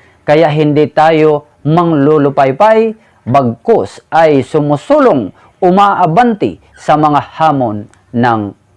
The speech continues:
buhay. Ano po ang sabi sa unang Juan four three c? Nalalaman nating nananatili tayo sa Diyos at Siya naman sa atin,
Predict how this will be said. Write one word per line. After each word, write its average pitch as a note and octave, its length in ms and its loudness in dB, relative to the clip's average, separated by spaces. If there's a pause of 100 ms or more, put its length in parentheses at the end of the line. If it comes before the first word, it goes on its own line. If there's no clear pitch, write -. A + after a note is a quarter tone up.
buhay. F2 480 -8 (160)
Ano F3 160 2
po F3 160 2
ang E3 160 0
sabi D#3 240 0
sa D3 160 0
unang C#3+ 240 0
Juan C#3 460 0
four C3+ 180 0 (240)
three D3+ 160 0
c? A#3+ 240 -4 (460)
Nalalaman C#3+ 720 2
nating C#3+ 560 0 (160)
nananatili D#3 1040 0
tayo D3+ 320 0
sa D3+ 240 -2
Diyos A3 640 -2 (240)
at D#3+ 240 -2
Siya F3 240 0
naman D#3+ 400 2
sa G3 320 0
atin, G#3+ 480 -2